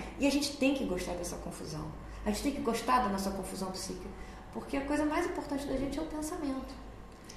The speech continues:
Só que quando eu posso, eu já tô indo pra filosofia, não tem jeito. Quando a gente pensa sobre o que a gente pensa, é o que nos difere.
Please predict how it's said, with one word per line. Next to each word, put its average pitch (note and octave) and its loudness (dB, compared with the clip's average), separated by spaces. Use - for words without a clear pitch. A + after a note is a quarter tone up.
Só - 0
que D4 -2
quando F4 8
eu G4+ 6
posso, G3+ 4
eu A3+ 4
já A3+ 2
tô B3 0
indo C4 2
pra B3+ -4
filosofia, A#3+ 2
não - 6
tem - 2
jeito. - -6
Quando D4 10
a D#4 8
gente F#4+ 4
pensa G#3+ 4
sobre G#3 0
o G#3 -2
que G3+ 0
a G3+ 4
gente G3+ 2
pensa, C4+ 0
é A3 2
o - 2
que E4 2
nos E4+ 8
difere. F4 6